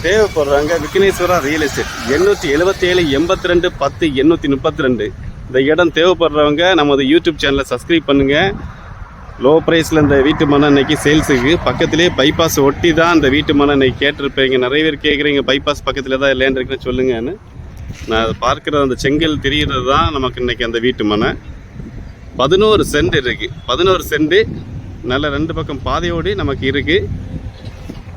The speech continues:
தேவைப்படுறவங்க விக்னேஸ்வரா ரியல் எஸ்டேட், எண்ணூத்தி எழுபத்தேழு எண்பத்திரெண்டு பத்து எண்ணூத்தி முப்பத்திரெண்டு. ஊருக்கு போகிற பாதையில இருபது அடி பாதை போட்டு தான் அந்த வீட்டு மனைக்கு இடம் இருக்குது.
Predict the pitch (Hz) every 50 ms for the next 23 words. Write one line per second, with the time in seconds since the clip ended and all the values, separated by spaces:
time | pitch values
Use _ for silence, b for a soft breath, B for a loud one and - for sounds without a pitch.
0 | - - - - - 151 185 196 180 - 151 143 139 139 139 139 147 170 202 175
1 | 147 143 180 180 180 - 180 180 180 170 147 139 151 156 147 139 - - 131 110
2 | - - - - - - - - 123 120 - 180 180 175 - 151 139 147 156 180
3 | 185 180 - 175 175 175 175 156 135 131 147 160 170 - 170 165 165 170 180 175
4 | - - 135 131 - - 180 160 135 131 139 143 - - 131 131 127 - 147 131
5 | 135 131 120 110 110 107 107 - - - - - - - - - - - - -
6 | - - - - - 127 151 185 196 196 190 - 175 156 - 175 165 185 190 196
7 | 190 185 117 147 151 156 160 160 165 160 180 190 165 151 156 175 185 190 180 175
8 | 165 165 - - - 143 160 175 180 170 151 156 151 147 151 151 170 175 165 147
9 | 143 139 139 139 147 139 151 143 139 135 135 135 - 170 214 220 - - - -
10 | - - - - - - 131 131 143 139 131 131 139 135 - 127 123 151 196 226